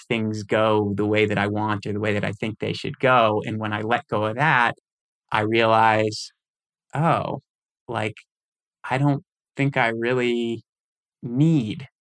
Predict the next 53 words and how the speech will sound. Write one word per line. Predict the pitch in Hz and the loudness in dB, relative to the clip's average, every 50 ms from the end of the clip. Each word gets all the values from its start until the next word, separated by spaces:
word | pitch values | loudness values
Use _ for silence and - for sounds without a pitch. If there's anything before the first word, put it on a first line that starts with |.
| _ _ _ _ _ - | _ _ _ _ _ -2
all | 120 117 110 110 113 | 0 0 0 0 -2
of | 104 - | -2 0
those | 120 113 110 117 117 - | 0 0 0 -2 -4 -6
things | - 113 113 107 - - | -8 -6 -6 -6 -8 -8
to | - 117 | -10 -4
happen | - 131 135 143 143 - 101 - 65 82 - - 135 - _ _ _ _ _ | 0 0 0 0 0 -4 -6 -6 -4 -6 -6 -8 -10 -12 _ _ _ _ _
in | - 117 113 113 110 | -6 -4 -4 -2 -2
order | 110 107 110 110 113 110 110 107 - - | -4 -4 -4 -4 -2 -4 -4 -6 -8 -6
to | - 117 113 113 110 107 110 110 110 - _ _ _ _ _ _ _ _ _ _ _ _ _ - | -4 -2 -2 -2 -2 -2 -4 -6 -8 -10 _ _ _ _ _ _ _ _ _ _ _ _ _ -20
feel | - - - - 120 117 117 117 117 117 117 117 117 120 127 - _ _ _ _ _ _ _ _ - - | -18 -16 -10 -6 -4 -2 -2 -2 -2 -2 -4 -4 -6 -10 -12 -20 _ _ _ _ _ _ _ _ -16 -4
good | - 139 160 202 - - - 147 - - _ _ _ _ _ _ _ _ _ _ | 0 2 2 2 0 -4 -8 -12 -16 -20 _ _ _ _ _ _ _ _ _ _
about | - 120 104 104 95 101 98 98 92 - _ _ _ | -6 -4 -2 0 0 0 0 -2 -4 -8 _ _ _
myself | - 113 101 110 - - 107 104 - - - - - - _ _ - | -2 -2 -2 -2 -2 -2 -2 -2 -4 -6 -10 -18 -18 -20 _ _ -10
in | 131 113 110 | -8 -6 -4
my | 110 104 117 | -4 -4 -2
life." | 120 - - - - - | -2 -2 -2 -2 0 0
I'm | 139 139 | 0 0
still | - - 233 190 - - | 0 0 0 -2 -2 -2
tempted | - - 160 160 165 - - - 156 156 - - - _ _ _ _ _ _ _ _ _ _ - | -2 0 0 0 0 -2 -6 -10 -10 -10 -14 -16 -20 _ _ _ _ _ _ _ _ _ _ -4
into | 127 117 110 - 117 | -4 -4 -2 -2 -2
those | 104 104 101 104 - | -2 -2 -2 -4 -6
traps. | - - - 110 92 110 - - - - | -4 -2 0 0 0 -2 -4 -8 -10 -8
And | 123 120 | -6 -6
I | 123 127 | -4 -4
think | - 143 135 - _ _ | -2 -2 -4 -4 _ _
for | - - 131 123 | -6 -4 -2 -2
weeks | 113 117 147 170 175 - - 135 | 2 4 4 4 2 0 -2 -2
on | 120 113 123 | 0 0 2
end, | 156 165 120 - 117 | 2 0 0 0 -2
I | 113 | -4
could | - 120 107 | -4 -6 -8
still | - - 143 127 | -4 -2 -2 -2
be | 123 120 110 | 0 0 0
operating, | 123 120 131 139 - 127 110 107 110 113 117 107 104 110 131 131 | 2 2 2 2 0 0 0 0 2 2 0 -2 -2 -4 -6 -4
you | 127 117 | -4 -4
know, | 110 107 120 | -2 -2 0
like, | 113 107 - | 0 0 0
"I'm | 143 151 | 2 2
gonna | 151 143 | 0 2
try | - 165 156 | 2 2 2
to | 151 | 4
do | 135 156 156 | 4 4 4
this | 151 139 | 4 4
thing, | - 156 139 | 2 2 2
do | 143 151 | 4 2
this | 143 143 - | 2 2 0
thing, | 160 143 | 0 2
do | 135 147 143 | 2 2 2
this | 139 135 - | 0 0 0
thing," | 147 131 123 123 | 0 0 0 0
until | 120 - 139 120 | 0 0 0 2
I | 120 | 2
realize, | 123 123 123 123 120 117 120 120 | 0 0 0 0 0 0 -2 -2